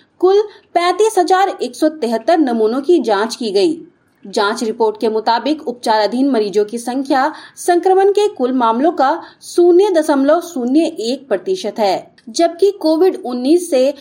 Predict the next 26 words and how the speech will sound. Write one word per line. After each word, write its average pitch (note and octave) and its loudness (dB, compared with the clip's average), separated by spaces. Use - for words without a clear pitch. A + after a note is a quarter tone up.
स्वस्थ G4 0
होने F#4+ 4
की G4 2
राष्ट्रीय A3 0
दर A#3+ 0
बढ़कर A#3 -2
अंठानवे E4+ 2
दशमलव D4+ 2
आठ B3 -2
शून्य A3+ -2
फीसदी B3 -4
हो B3+ -2
गई F#3 0
है। F#3+ 0
बीते E4 2
चौबीस D#4+ 0
घंटे E4+ 4
में F#4+ 6
कोविड B3 0
उन्नीस A#3+ 0
के F#4 2
उपचाराधीन A#3+ 2
मरीजों A3+ -2
की D#4 -4
संख्या A#3 -2
में B3 -2